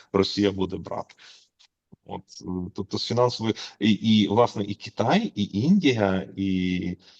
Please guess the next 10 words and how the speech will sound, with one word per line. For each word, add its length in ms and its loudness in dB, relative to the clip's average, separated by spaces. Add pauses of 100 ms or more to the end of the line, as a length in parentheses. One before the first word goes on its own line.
(200)
інший, 380 0
власне, 280 -2
фінансовий 540 -2
сектор, 360 -2
він 200 -2
боїться 460 -6
цього 340 -4
випилювання 960 -4
з 300 -18 (100)
системи. 540 -12